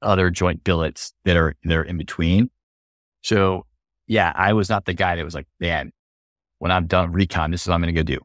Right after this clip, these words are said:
And to be quite honest with you, I had a blast for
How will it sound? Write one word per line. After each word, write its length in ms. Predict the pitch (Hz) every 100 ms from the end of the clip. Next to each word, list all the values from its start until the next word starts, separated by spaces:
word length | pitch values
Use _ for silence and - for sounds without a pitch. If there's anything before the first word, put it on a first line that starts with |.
| _ _
And 260 | 107 107 95
to 120 | 131
be 140 | 113 107
quite 260 | - 107
honest 300 | 120 156 -
with 120 | 87
you, 200 | 90 87 -
I 160 | 101
had 180 | 131 104
a 120 | 82 - -
blast 640 | 82 110 107 85 - -
for 600 | - 92 87 87 85 82